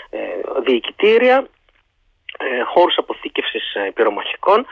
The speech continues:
και γενικά να δημιουργήσουν μια κατάσταση, ε, που θα είναι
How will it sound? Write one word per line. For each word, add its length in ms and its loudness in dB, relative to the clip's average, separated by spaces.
και 120 -10
γενικά 320 2
να 180 4
δημιουργήσουν 500 0
μια 120 4
κατάσταση, 540 0
ε, 260 2
που 140 0
θα 420 4
είναι 540 0